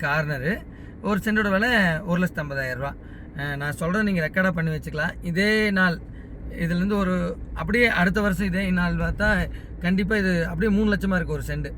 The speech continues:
அப்படியே, அஹ், நூறு சதவீத லாபம் வரும்னு வைங்களேன். அதுல எந்த சந்தேகமும் இல்லை. ஏன்னா அந்த அளவுக்கு இங்க, அஹ், இடம் ஒர்த்து,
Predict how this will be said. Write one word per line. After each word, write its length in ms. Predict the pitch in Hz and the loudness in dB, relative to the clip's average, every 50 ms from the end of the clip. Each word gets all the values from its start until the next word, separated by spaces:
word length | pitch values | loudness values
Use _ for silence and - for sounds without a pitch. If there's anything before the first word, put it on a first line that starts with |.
| - - | -8 -6
அப்படியே, 320 | - 143 151 294 254 247 233 208 185 - - - - - - - - - | -6 -4 0 2 4 4 4 4 2 0 -4 -6 -8 -8 -8 -8 -8 -6
அஹ், 560 | 160 151 147 143 135 135 123 123 120 120 120 - - - - - - - - - | -4 -4 -4 -4 -4 -4 -6 -6 -6 -6 -8 -8 -8 -8 -10 -10 -10 -8 -4 0
நூறு 260 | 196 226 254 269 247 | 2 2 4 4 6
சதவீத 340 | 175 226 220 226 226 214 202 | 6 6 6 4 4 4 4
லாபம் 340 | 185 180 175 175 180 175 165 | 4 4 4 4 2 2 2
வரும்னு 260 | 160 156 156 147 143 | 0 0 -2 -2 -4
வைங்களேன். 300 | 135 131 131 139 139 127 | -4 -6 -4 -4 -4 -4
அதுல 160 | 127 135 143 | -4 -4 -4
எந்த 160 | 135 151 147 | -4 -4 -4
சந்தேகமும் 400 | 147 - 147 143 143 151 147 139 | -4 -6 -6 -4 -4 -4 -4 -4
இல்லை. 160 | 135 135 131 135 | -4 -6 -4 -2
ஏன்னா 100 | 160 185 | 0 0
அந்த 200 | 175 160 160 160 | 2 2 0 0
அளவுக்கு 260 | 165 185 202 175 185 175 | 0 0 0 0 -2 -2
இங்க, 180 | 175 165 196 214 208 - - - - - - - - - - | 0 0 0 -2 -2 -4 -8 -14 -16 -16 -16 -16 -14 -12 -10
அஹ், 480 | 143 143 139 135 135 131 131 127 127 123 - - - - - - - - - - - - - - - - - - - - - | -8 -8 -8 -8 -10 -10 -10 -10 -10 -10 -12 -12 -14 -14 -14 -14 -14 -14 -14 -14 -14 -14 -14 -14 -14 -14 -14 -14 -14 -14 -6
இடம் 360 | - 156 175 180 220 214 196 170 | -2 2 2 4 4 2 2 0
ஒர்த்து, 380 | 165 175 170 - - 226 214 | 0 -2 -2 -2 -2 -4 -4